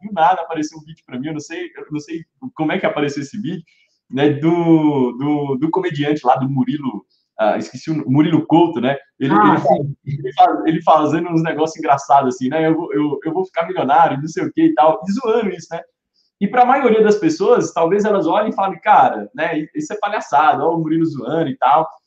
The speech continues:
Speaker 1: Só que, cara, pra gente que já viveu essa, essa jornada, é, é, pra mim, eu tenho essa mentalidade que você tem, assim, sabe? Tipo, cara, ah, é isso que é pra fazer? Esse cara tem muito resultado, ele perseguiu um caminho,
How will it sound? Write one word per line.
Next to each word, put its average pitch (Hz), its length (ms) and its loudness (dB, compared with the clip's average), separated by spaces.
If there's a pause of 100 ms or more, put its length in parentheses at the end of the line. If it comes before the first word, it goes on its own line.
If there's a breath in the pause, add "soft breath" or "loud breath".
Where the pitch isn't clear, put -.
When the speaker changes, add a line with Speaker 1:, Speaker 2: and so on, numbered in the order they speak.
(140)
Speaker 1:
Só 240 160 -4
que, 240 120 -12
cara, 196 260 2
pra 202 220 2
gente 175 320 -4
que 165 120 -10
já 196 160 0
viveu 170 360 -2
essa, 180 280 -4
essa 151 240 -6
jornada, 135 720 -2 (380)
é, 156 460 -4
é, - 60 -10
pra 190 180 2
mim, 233 320 0
eu 165 120 4
tenho 208 140 -2
essa 214 180 -2
mentalidade 202 540 0
que - 60 -12
você 196 300 -4
tem, 185 160 -2
assim, 131 260 -4
sabe? - 260 0
Tipo, - 220 -16
cara, - 340 2 (400)
ah, 202 260 4
é 220 100 2
isso 247 180 0
que - 80 -8
é - 20 -4
pra 165 160 -2
fazer? 139 480 -2
Esse 185 160 -8
cara 233 180 -4
tem 220 120 -4
muito 196 260 -2
resultado, 151 560 2
ele 170 120 -6
perseguiu 185 380 -2
um 214 60 -8
caminho, 160 480 -6